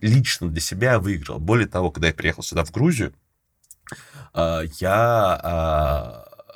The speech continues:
вот ощущаю себя вот в центре какого-то вот мира, действительно много с диссидентским миром, вот такой вот зарубежным.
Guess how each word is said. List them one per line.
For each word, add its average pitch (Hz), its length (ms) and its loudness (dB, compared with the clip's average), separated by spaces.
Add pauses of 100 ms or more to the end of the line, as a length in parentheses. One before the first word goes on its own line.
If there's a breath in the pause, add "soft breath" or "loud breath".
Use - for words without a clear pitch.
(180)
вот 92 300 -6
ощущаю 120 440 -2
себя 92 300 -2
вот 87 120 0
в - 80 -12
центре 120 380 -2
какого-то 95 460 -2
вот 87 140 -4
мира, 151 340 0
действительно 104 520 -6
много 110 320 0
с 95 60 -4
диссидентским 107 720 -2
миром, 101 440 0
вот 85 160 -4
такой 90 260 -6
вот 85 100 -4
зарубежным. 110 600 -2